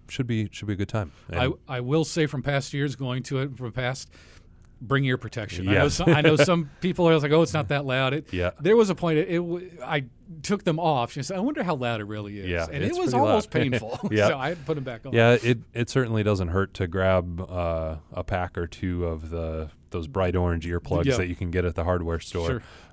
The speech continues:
Speaker 1: Um, and especially if you're bringing little ones along, you
Speaker 2: Exactly.
Speaker 1: don't wanna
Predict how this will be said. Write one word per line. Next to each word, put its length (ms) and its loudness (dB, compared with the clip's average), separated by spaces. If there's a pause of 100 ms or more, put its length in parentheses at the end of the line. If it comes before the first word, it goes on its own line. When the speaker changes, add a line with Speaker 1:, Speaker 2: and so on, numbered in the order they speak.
Speaker 1:
Um, 480 -8 (420)
and 360 -10
especially 640 0
if 160 -10
you're 80 -2
bringing 300 -2
little 240 -4
ones 240 -6
along, 320 -6
you 60 -4
Speaker 2:
Exactly. 180 -4
Speaker 1:
don't 80 -8 (100)
wanna 180 -8